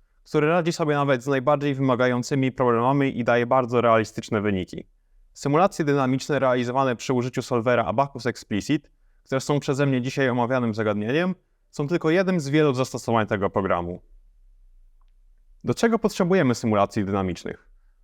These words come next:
Problem staje się dynamiczny, kiedy siły bezwładności są znaczne i zmieniają się w czasie. Na przykład, kiedy ciało w bardzo krótkiej chwili czasu uderza w inne ciało z bardzo dużą prędkością. Właśnie podczas takich zdarzeń potrzebujemy symulacji z użyciem solwera Abacus Explicit.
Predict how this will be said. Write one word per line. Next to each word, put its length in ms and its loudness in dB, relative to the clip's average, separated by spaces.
Problem 380 2
staje 260 0
się 160 -2
dynamiczny, 560 -2
kiedy 280 0
siły 280 0
bezwładności 680 -2
są 180 -2
znaczne 460 0
i 40 -2
zmieniają 420 0
się 120 -6
w 80 -18
czasie. 400 -4
Na 100 -2
przykład, 340 0
kiedy 200 0
ciało 280 0
w 60 -8
bardzo 300 0
krótkiej 320 -2
chwili 240 0
czasu 300 -2
uderza 360 -2
w 180 -10
inne 280 0
ciało 300 0
z 60 -8
bardzo 280 0
dużą 260 0
prędkością. 600 -4
Właśnie 300 0
podczas 360 -4
takich 320 -2
zdarzeń 500 0
potrzebujemy 680 -2
symulacji 460 -2
z 40 -2
użyciem 360 0
solwera 440 2
Abacus 420 0
Explicit. 580 -8